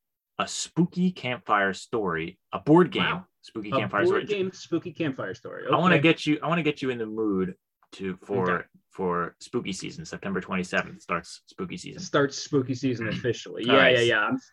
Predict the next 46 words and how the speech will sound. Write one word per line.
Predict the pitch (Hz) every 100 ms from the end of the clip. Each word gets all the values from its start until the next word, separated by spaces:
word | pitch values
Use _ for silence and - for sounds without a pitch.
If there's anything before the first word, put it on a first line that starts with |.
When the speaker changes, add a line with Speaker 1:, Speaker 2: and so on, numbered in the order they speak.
| _ -
Speaker 2:
I'm, | 160
okay. | 156 117 -
Let's | 131 131
say | - 196 165
it's | -
September | 139 175 156 135
Speaker 1:
All |
right. | 131
Speaker 2:
twenty-eighth, | 135 131 139 117 117 _ _ _ -
and | 127 127
I'm | 123
already, | 131 139 131 131 127 123 117 -
you | 127
know, | 110 107
getting | 143 170
in | 127
the | 120
mood, | 120 113 101
basically. | 92 101 - 107 - 110
Speaker 1:
All | 123
right, | 110 98
it | 113
is | 151 156
Speaker 2:
Andrew, | 147
Speaker 1:
September. | 135 135 120 110 -
Speaker 2:
as | 139 160 175
you |
can | - 156
see, | 143 180
I, | 151 147 -
I've | 147 156
already | 170 208 190
gotten, | 160 170 147 147 151
I've | 139 175
already | 175
turned | 151 175 156
down | 143 139
some | 165 147
of |
my | 131 120
lights, | 117 120 117 - - -
and | 117 123
that | 147
was | 143 143
on | 127 113
purpose. | - 120 - - -